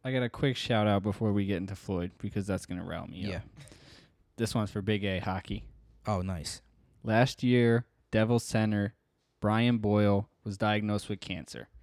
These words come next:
Speaker 1: The other night, after recently announcing his cancer is in remission, he recorded his first career hat trick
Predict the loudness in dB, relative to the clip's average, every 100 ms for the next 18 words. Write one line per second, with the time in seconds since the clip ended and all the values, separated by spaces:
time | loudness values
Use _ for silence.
0 | -20 -20 _ _ -2 2 4 4 4 2
1 | 2 0 -2 -2 -2 0 0 0 0 0
2 | 0 0 -2 -2 -4 -4 -4 -2 -2 -2
3 | -2 -2 -4 -4 -2 -2 -2 -10 -10 -6
4 | -4 -4 -2 -2 0 -2 -6 -4 -2 -2
5 | -4 -4 -2 -2 -2 -4 -4 -6 -6 -8